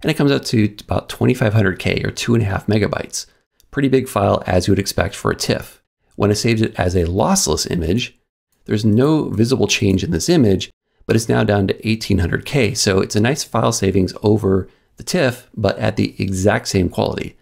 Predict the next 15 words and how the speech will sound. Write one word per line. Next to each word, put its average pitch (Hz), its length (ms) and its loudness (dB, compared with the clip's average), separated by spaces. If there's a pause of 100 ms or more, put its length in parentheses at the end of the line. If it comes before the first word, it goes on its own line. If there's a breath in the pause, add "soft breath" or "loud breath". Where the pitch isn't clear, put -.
(300)
Not 180 180 -2
similar, 104 500 0 (340 soft breath)
but 107 240 -2
the 107 120 4
exact 101 480 0
same 95 340 2
pixel 120 400 -2
for - 120 0
pixel - 280 -4
quality. 101 340 0
We 92 60 -6
can 98 140 0
zoom 117 220 4
in 117 120 4
here, 90 440 -4